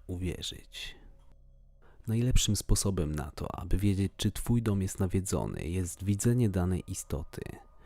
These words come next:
Duchy mogą pojawić się przed twoimi oczami i jeśli masz dobre oko, będziesz w stanie je zobaczyć.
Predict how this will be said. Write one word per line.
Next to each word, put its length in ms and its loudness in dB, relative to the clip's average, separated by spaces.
Duchy 420 2
mogą 300 0
pojawić 420 4
się 100 -6
przed 240 -6
twoimi 400 0
oczami 580 0
i 280 -6
jeśli 300 0
masz 160 2
dobre 360 2
oko, 420 -4
będziesz 340 -2
w 40 -4
stanie 420 0
je 120 -2
zobaczyć. 960 -8